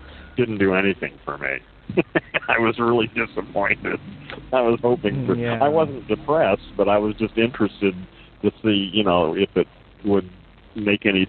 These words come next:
Speaker 1: subtle differences in the way I viewed myself or something, and, uh, it didn't do anything, so.
Speaker 2: Yeah, I mean, l-, like, uh, uh, I tried
Speaker 1: Oh.
Speaker 2: to smoke for six months,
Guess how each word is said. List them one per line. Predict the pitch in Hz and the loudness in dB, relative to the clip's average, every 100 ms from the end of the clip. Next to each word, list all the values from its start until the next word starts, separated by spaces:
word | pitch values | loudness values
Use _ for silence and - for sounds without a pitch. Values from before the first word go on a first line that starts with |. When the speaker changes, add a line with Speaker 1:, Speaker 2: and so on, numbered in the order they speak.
| - | 0
Speaker 1:
subtle | 107 101 101 | 0 2 2
differences | 92 101 - 98 92 95 92 87 | 2 0 0 -6 -4 -2 -2 -4
in | |
the | 90 | 0
way | 90 90 | 2 4
I | 90 87 | 4 4
viewed | 90 87 95 98 98 | 2 0 2 2 2
myself | 85 85 - 90 82 82 | 2 2 2 2 4 2
or | - 80 | -4 -2
something, | 95 87 95 87 85 - - - - - - | 0 0 2 0 -4 -14 -20 -20 -20 -10 0
and, | 95 90 90 90 87 | 2 4 4 2 2
uh, | 87 90 | 0 2
it | 98 92 | 0 2
didn't | 98 90 | -2 0
do | 85 82 | 0 0
anything, | 80 82 - 76 73 78 | 0 -2 -2 -6 -8 -8
so. | 80 76 76 - - - - - - - - - _ _ - - | -4 -2 -4 -8 -18 -20 -20 -20 -20 -20 -20 -20 _ _ -14 -2
Speaker 2:
Yeah, | 143 196 | 2 4
I | 143 110 | 4 4
mean, | 113 107 - - 117 110 - | 2 0 -6 -4 -4 -4 -4
l-, | 123 110 | -4 0
like, | 110 104 104 - 104 | 4 4 2 -4 -2
uh, | 101 98 101 - - - - - - - - _ _ _ _ - - | 0 -2 -6 -16 -20 -20 -20 -20 -20 -20 -20 _ _ _ _ -18 -6
uh, | 110 107 - | -2 -2 -2
I | 110 123 - | -2 -2 -2
tried | 117 117 143 | -2 0 0
Speaker 1:
Oh. | 208 | 0
Speaker 2:
to | 117 - | -2 -8
smoke | 120 123 117 104 - - | -2 2 2 -2 -8 -12
for | 110 107 | -12 -4
six | 117 120 - | -2 -2 -4
months, | 120 123 170 | -4 -4 -6